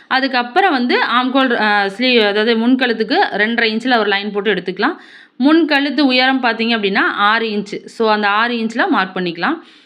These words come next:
எப்போதுமே கிராஸ் கட் பிளவுஸில் வந்து ஒரு கால் இன்ச்சு கீழே இறக்கி நான் மார்க் பண்ணுவேன். அது எதுக்காகன்னா, அந்த,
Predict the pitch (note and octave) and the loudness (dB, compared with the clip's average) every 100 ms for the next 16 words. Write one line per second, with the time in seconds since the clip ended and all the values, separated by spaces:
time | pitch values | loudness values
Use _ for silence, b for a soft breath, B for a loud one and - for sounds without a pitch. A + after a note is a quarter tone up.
0 | B - A3+ C#4 C#4 D#4 D#4 C4+ C#4 D4 | B -2 0 2 2 2 2 0 0 0
1 | C#4 A#3 A3+ A#3 A3+ G3+ A#3+ F4+ A#3 - | 0 2 2 2 0 0 0 0 0 2
2 | B3+ C#4+ C4 B3 D4+ C4+ C#4+ B3+ G#3 A3+ | 2 2 0 -2 0 2 4 2 2 0
3 | A#3+ D#4+ F4+ A3 F#3+ F#3+ F#3+ F3+ A3 F4+ | -2 -2 0 2 0 -2 -4 -2 -2 -2
4 | G#3+ G#3+ G#3+ A#3+ A#3+ A3 G3 F4 D#4 | -2 0 0 2 0 0 -2 0 0